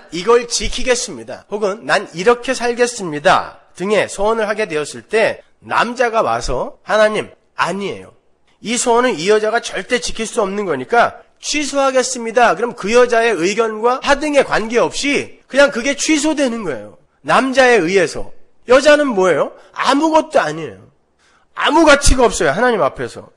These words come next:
혹은 이 여자의 능력과 의지로는 이 서원을 도저히 지킬 수 없으니까 "내가 지킬게요." 그러면 그 서원이 남자에게로 넘어가는 거예요.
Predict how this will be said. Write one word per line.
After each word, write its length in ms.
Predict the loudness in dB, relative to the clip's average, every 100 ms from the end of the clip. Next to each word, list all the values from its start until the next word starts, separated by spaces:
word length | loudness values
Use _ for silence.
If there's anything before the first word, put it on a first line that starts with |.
| _ 0
혹은 360 | 2 4 0
이 240 | 0 0 2
여자의 400 | 2 2 2 2
능력과 520 | 0 0 0 0 -2
의지로는 640 | -2 -4 0 0 0 -6 -14 -20 _
이 160 | -6 -4
서원을 480 | 0 2 4 2 -2
도저히 420 | -4 -2 0 -2
지킬 280 | -4 -6 -4
수 140 | -2
없으니까 460 | -2 -2 -2 -2 2
"내가 360 | 2 6 6
지킬게요." 680 | 4 -2 -6 -6 2 4 6
그러면 320 | 4 4 4 2
그 120 | -4
서원이 420 | 0 2 0 0
남자에게로 520 | -2 0 0 2 0
넘어가는 400 | 0 -2 -2 -4
거예요. 200 | -10 -20